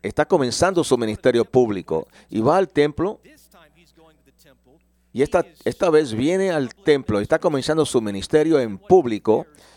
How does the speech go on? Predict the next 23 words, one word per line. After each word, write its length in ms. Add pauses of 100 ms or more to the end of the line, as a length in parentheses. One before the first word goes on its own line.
(140)
y 140
entonces 680 (360)
él 180
declara 440
lo 100
que 120
es 100
importante 760
para 320
él. 100
Ese 200
es 60
su 120
comienzo. 600 (1160)
Y 80
está, 460 (1200)
está 440 (200)
citando 760 (520)
Isaías 840 (2250)
en 120
Lucas 400
capítulo 520
cuatro. 400